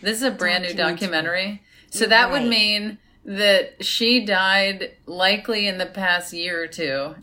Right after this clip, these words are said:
Speaker 1: and you don't
Speaker 2: And
Speaker 1: think
Speaker 2: I
Speaker 1: it'd be
Speaker 2: didn't hear
Speaker 1: much
Speaker 2: about
Speaker 1: bigger
Speaker 2: it.
Speaker 1: news?
Speaker 2: I didn't hear about it. <laughs> No.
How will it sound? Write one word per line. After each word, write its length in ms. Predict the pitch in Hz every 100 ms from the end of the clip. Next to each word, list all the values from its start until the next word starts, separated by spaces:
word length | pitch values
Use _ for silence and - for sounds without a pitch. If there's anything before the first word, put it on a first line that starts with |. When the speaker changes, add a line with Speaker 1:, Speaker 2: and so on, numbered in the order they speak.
| -
Speaker 1:
and 160 | 180 185
you 80 | 202
don't 100 | 208
Speaker 2:
And 80 |
Speaker 1:
think 120 | 208 196
Speaker 2:
I 20 |
Speaker 1:
it'd 80 | 190
be 80 | 190
Speaker 2:
didn't 100 | 180
hear 100 | 180
Speaker 1:
much 100 | 190
Speaker 2:
about 240 | 170 156 196
Speaker 1:
bigger 120 | 202
Speaker 2:
it. 100 | 185
Speaker 1:
news? 320 | 180 185 220
Speaker 2:
I 60 | -
didn't 260 | - 190 185
hear 180 | 190
about 140 | 190 - - - - - _ -
it. 300 | - - -
<laughs> 0 |
No. 340 | 240 - 254